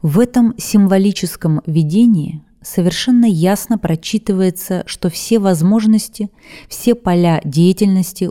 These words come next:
уже есть, только они разрознены и находятся в беспорядке. Они не управляются, не объединяются единым сознанием,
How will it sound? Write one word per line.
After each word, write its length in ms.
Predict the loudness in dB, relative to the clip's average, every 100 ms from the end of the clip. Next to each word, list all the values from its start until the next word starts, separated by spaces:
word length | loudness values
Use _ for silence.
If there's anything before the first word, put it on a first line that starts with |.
| -4
уже 260 | -2 0
есть, 600 | 0 0 -2 -4 -14 -20 _ _ _
только 340 | -2 -2 0 2
они 320 | 4 4 2
разрознены 880 | 0 0 2 2 2 2 2 2 -2 -8 -20 -4
и 80 | 2
находятся 720 | 2 2 -2 -2 -2 -4 -6 -4
в 120 | -2
беспорядке. 840 | -2 -2 -4 -4 -4 -8 -18 -20 _ _ _ _ _ _ -20 -20 -2
Они 400 | 2 6 6 6
не 140 | 4
управляются, 1000 | 4 4 -2 0 0 0 -4 -8 -14 -14 -16 _ _
не 280 | 2 4 4
объединяются 800 | 4 2 4 4 4 2 0 -4 -4
единым 580 | 0 0 2 2 2
сознанием, 920 | 0 -2 -2 0 2 2 0 -2 -6